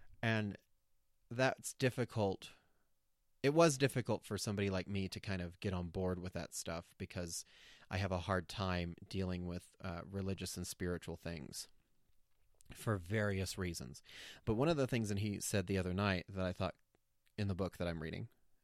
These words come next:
that, uh, connects perfectly to this is that primary reality is within and secondary reality is without. So the primary reality,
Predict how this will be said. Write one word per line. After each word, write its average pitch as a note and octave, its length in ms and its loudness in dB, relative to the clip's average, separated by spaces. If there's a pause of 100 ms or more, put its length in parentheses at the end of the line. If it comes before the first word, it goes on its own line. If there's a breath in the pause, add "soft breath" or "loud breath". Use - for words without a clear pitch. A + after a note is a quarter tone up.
that, G2 300 0
uh, F2+ 420 -2 (200)
connects - 500 -2
perfectly A#2+ 520 0
to F2 100 -2
this - 340 -8 (520 loud breath)
is A2 540 2 (260 loud breath)
that G2+ 540 -2 (460 soft breath)
primary D#3+ 640 4
reality F#2 640 0 (1400)
is G#2 500 -2 (1900)
within F#2 560 -4 (480)
and G2+ 120 0
secondary A2+ 580 4
reality F2 500 2
is F2+ 120 -2
without. - 500 -6 (640 loud breath)
So - 180 -2
the G#2+ 80 4
primary D3 640 4
reality, F#2+ 580 2